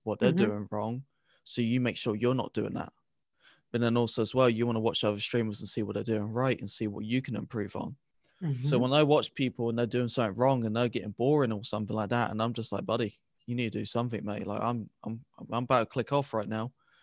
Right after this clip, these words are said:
Speaker 1: You know, like, that's the saying. You haven't even
Speaker 2: <clears throat>
Speaker 1: told me to like the stream. You haven't even hyped up the, the,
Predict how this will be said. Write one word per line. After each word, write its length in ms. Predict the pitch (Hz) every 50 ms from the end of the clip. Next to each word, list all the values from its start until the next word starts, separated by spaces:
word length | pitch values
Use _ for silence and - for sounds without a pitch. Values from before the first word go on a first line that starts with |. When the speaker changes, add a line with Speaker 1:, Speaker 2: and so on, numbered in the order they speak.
| _ _ _ _
Speaker 1:
You 120 | 107 120
know, 180 | 113 113 113 117
like, 240 | 110 113 110 104 90
that's 200 | 98 120 - -
the 40 |
saying. 240 | - - 135 127 113
You 160 | 110 135 156
haven't 220 | 147 139 123 131 127
even 180 | 120 113 107
Speaker 2:
<clears throat> 140 | - - -
Speaker 1:
told 240 | 127 - 117 - -
me 120 | 113 110 107
to 120 | - 107
like 220 | 110 120 117 104 -
the 60 | -
stream. 380 | - - - 135 135 120 107
You 60 | 110 113
haven't 260 | 123 135 131 135 127
even 120 | 110 104
hyped 360 | - - 123 120 113 - -
up 200 | 151 139 - - _ _ _ - - - - _ _ -
the, 260 | 120 113 107 107 95 -
the, 240 | - 90 82 80 -